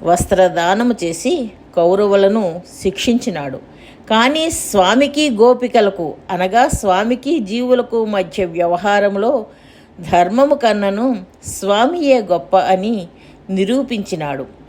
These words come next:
రామాయణములో పరభార్యను కోరిన రావణుని వధించిన రాముడే కృష్ణావతారములో పరభార్యలకు గోపికలతో రాసక్రీడ నేల చేసెను. రామాయణములో రాముడు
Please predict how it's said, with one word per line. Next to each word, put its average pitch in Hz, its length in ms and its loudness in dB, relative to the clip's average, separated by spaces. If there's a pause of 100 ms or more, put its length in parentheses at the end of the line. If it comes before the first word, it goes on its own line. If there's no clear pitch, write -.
(320)
రామాయణములో 233 920 2 (360)
పరభార్యను 208 800 2
కోరిన 202 460 -2
రావణుని 190 720 -2 (260)
వధించిన 180 540 -4
రాముడే 185 520 -4 (600)
కృష్ణావతారములో 240 1160 2 (400)
పరభార్యలకు 208 920 0 (120)
గోపికలతో 190 680 0 (460)
రాసక్రీడ 202 840 -2
నేల 190 320 -2 (160)
చేసెను. 214 400 -4 (520)
రామాయణములో 214 960 0
రాముడు 175 480 -4